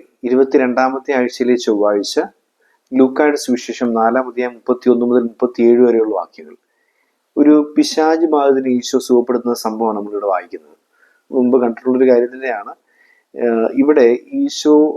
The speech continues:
ആ, പിശാച് ബാധിതന്റെ അടുത്തേക്ക് വരുന്നു. അപ്പോ അവനിങ്ങനെ ഉറക്കെ നിലവിളിച്ച് പറയുകയാണ്. ഈ പിശാച് ഉറക്കെ നിലവിളിച്ച് പറയുകയാണ്. ആ വാക്യം അതാണ് നമ്മളിന്ന് ചിന്തിക്കുന്നത്. ആ വാക്യം, പിശാച് പറയുന്ന വാക്യം, സാത്താനിക വാക്യം.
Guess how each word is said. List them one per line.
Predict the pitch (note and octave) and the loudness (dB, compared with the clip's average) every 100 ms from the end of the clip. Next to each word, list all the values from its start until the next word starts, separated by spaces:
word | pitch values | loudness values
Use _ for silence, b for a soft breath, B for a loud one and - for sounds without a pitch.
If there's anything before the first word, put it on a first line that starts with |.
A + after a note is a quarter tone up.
| - - - - - - | -10 -16 -14 -12 -10 -6
ആ, | A#2+ A#2 | -4 -6
പിശാച് | - - C#3+ C#3 | -8 -8 -2 0
ബാധിതന്റെ | C3+ C3+ C3+ C3 | 2 0 2 -2
അടുത്തേക്ക് | A#2+ B2 A#2+ | -2 -2 0
വരുന്നു. | A2+ A2 B2 - _ _ b b b b _ | 2 0 -4 -12 _ _ b b b b _
അപ്പോ | - C3 B2 A#2 - - _ _ _ _ _ _ _ _ _ - | -2 2 4 2 -2 -14 _ _ _ _ _ _ _ _ _ -6
അവനിങ്ങനെ | C3 C3 C3 | -2 2 4
ഉറക്കെ | B2 C3 - - D3 - | 4 2 -2 0 0 0
നിലവിളിച്ച് | B2 B2+ C3 B2+ B2 | 2 4 4 2 -2
പറയുകയാണ്. | G2+ G#2+ F#2+ | -2 -4 -10
ഈ | A2 | -12
പിശാച് | A#2 - C3+ D3+ D#3+ - D#3 | -12 -6 -4 -4 -6 -8 -2
ഉറക്കെ | C#3+ D3+ | 0 2
നിലവിളിച്ച് | C#3 C3 B2 B2+ | 2 2 2 2
പറയുകയാണ്. | A2 A2+ A2+ E2 - _ _ b b b b b - | 2 2 0 -2 -14 _ _ b b b b b -6
ആ | C#3 D3+ | -2 0
വാക്യം | D3 C3 - A#2 - _ _ _ | 2 0 -2 -8 -10 _ _ _
അതാണ് | - D3 C3+ C3 | -2 2 4 2
നമ്മളിന്ന് | G3+ G#3+ B2+ A#2+ A2+ A#2 - | -4 -6 -6 -4 -6 -8 -12
ചിന്തിക്കുന്നത്. | A#2 G#2+ G2+ F#2+ F#2+ | -10 -8 -8 -8 -4
ആ | |
വാക്യം, | A2 A2 - G2 _ - | -4 -4 -6 -10 _ -16
പിശാച് | B2+ - B2 A#2+ C3+ - _ | -6 0 2 0 -2 -8 _
പറയുന്ന | A2+ G#2+ A2 | -2 -2 -2
വാക്യം, | F#2 - F#2+ | -6 -8 -12
സാത്താനിക | - A#2+ A2+ C3+ B2 B2+ | -4 -4 -2 0 2 4
വാക്യം. | A#2+ G2 - F2 | 4 0 -4 -16